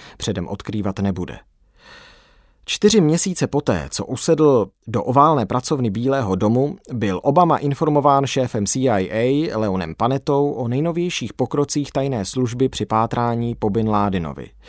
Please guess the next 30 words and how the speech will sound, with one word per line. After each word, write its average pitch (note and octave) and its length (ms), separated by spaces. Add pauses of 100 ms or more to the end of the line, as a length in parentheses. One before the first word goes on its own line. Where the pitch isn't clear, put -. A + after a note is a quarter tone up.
(540)
Prezident C#3 800 (140)
nebyl B2 460
spokojený. E2 680 (420)
Hned G2+ 300
v - 100
červnu C#3+ 460
dva C3 160
tisíce G2+ 400
devět A2+ 360 (500)
proto D#3+ 240
vydal C#3+ 260
memorandum, D3+ 680
kterým A#2 400 (340)
Panetovi D3 580
nařídil B2 500
vytvořit C3+ 420
detailní D3+ 600
plán A#2+ 400
operace C3 560
s - 120
cílem C3+ 400
nalézt A#2+ 420
vůdce B2+ 380
Al-Kaidy. G#2 640 (460)
Žádal, B2 540
aby G#2 200
tomu G#2+ 280
Panetovi A2 500
lidé A#2+ 340
věnovali A2+ 520